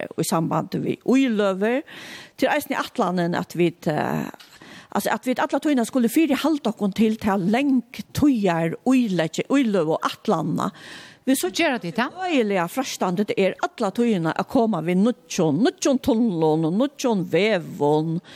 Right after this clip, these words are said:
Speaker 1: Så løs at man i større måned nå det er vi tvinget over til å refeste hva man vil, og samtidig velge fra her som det er gjort.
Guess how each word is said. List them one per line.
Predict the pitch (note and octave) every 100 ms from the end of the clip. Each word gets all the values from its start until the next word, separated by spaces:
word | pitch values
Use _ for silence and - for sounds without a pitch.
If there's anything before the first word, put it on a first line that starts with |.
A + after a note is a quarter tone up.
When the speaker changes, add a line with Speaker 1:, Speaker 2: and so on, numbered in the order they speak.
| - - -
Speaker 1:
Så | - E4+
løs | E4 C4
at | C4 C4
man | A#3 A3+ A3 - _ _ -
i | C#4+
større | - E4+ F4
måned | B3 C4 G#3+
nå | G3 F#3+
det | F3+
er | F#3+ G3+ F#3
vi | G#3 F#3+
tvinget | - C#4+ C#4 F#3+
over | E3+ E3+
til | E3 G#3+ E3+ -
å | D#3+
refeste | F#3+ G#3 G#3 - D3 - A#2+ D3 - _ - - - _ -
hva |
man | D3 D3
vil, | C4+ G4 G#4 E4 _ A#3+
og | A3 G#3 G#3
samtidig | A#3 A3+ - E3+ - - - _ - - - _ -
velge | F#3+ F3+
fra | - E3+ D#3+
her | F#3 E3
som | F3
det | E3+
er | D#3+ -
gjort. | -